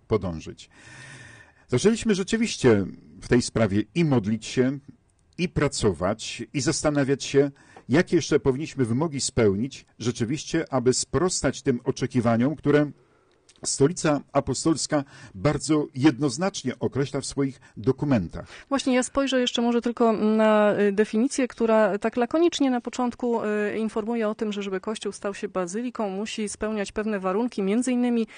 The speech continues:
Speaker 2: y, musi być wartościowy właśnie liturgicznie, pielgrzymkowo, zabytkowo. Y, sieradzka kolegiata chyba tutaj nie było problemu z udowodnieniem tego, kolokwialnie mówiąc.
Speaker 1: Tak, w ogóle nie było najmniejszych problemów. E,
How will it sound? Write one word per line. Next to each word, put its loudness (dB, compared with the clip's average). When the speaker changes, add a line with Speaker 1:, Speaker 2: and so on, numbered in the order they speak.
Speaker 2:
y, 4
musi 2
być 0
wartościowy 0
właśnie -2
liturgicznie, -4
pielgrzymkowo, -2
zabytkowo. 0
Y, -8
sieradzka 0
kolegiata 0
chyba -4
tutaj -2
nie 0
było 2
problemu 0
z -6
udowodnieniem 0
tego, -6
kolokwialnie -6
mówiąc. -10
Speaker 1:
Tak, -6
w -4
ogóle 0
nie -2
było 0
najmniejszych -4
problemów. -4
E, -10